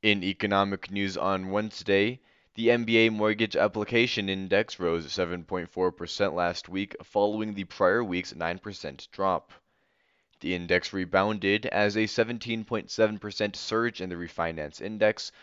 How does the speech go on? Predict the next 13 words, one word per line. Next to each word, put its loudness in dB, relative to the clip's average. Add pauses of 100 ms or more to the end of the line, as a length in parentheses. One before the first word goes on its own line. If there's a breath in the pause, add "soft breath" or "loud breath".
(240 loud breath)
was -6
accompanied -2
by 6
a 0
three -4
point -4
one -2
percent -6
increase -12
for -14
the -10
purchase -8
index. -8